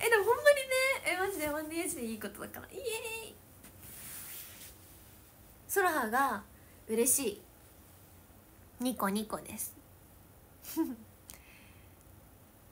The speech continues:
みんなびっくりすると思う。ソラもびっくりだもん。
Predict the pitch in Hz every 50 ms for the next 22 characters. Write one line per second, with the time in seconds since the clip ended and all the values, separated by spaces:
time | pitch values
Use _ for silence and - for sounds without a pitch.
0 | - - - - - - - - - - - - - - 208 214 202 214 208 196
1 | 214 - - 359 403 320 - - 208 190 190 - - 175 165 160 151 - - -
2 | - - - 415 415 339 247 202 202 226 - - - - 302 254 220 233 208 196
3 | 196 180 175 190